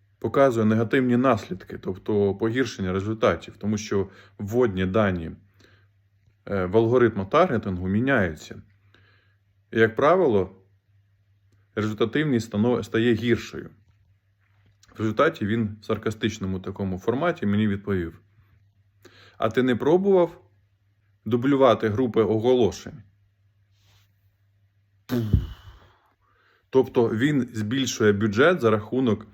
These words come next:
дублювання груп оголошень. Для мене це нонсенс. Це в більш-менш нормальних курсах, це перші лекції, де навчають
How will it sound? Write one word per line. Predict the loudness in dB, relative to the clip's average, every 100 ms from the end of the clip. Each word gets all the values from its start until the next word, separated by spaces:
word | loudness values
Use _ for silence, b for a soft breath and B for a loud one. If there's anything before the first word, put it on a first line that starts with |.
| _
дублювання | -2 0 2 4 2 2 -2
груп | -2 -4 -4
оголошень. | -4 0 2 2 -2 -12 -20 -20 _ _ _ _ _ _ _ _ _ _
Для | -2 0
мене | 0 -2
це | -2 0
нонсенс. | 2 2 0 -6 -14 -18 -20 _ b b b b
Це | -2 0 2 -2 -8 _ _ _ -14
в | -8
більш-менш | -2 -2 0 0 2 0 -2 -14 b b -18 -18 _
нормальних | 0 0 2 2 4 2 0
курсах, | 0 2 2 0 -6 -6 -16 b _
це | 2 2
перші | 4 4 4 0 0
лекції, | 4 4 2 -8 -6
де | 0 4 4 2
навчають | 0 -2 0 2 4 4 0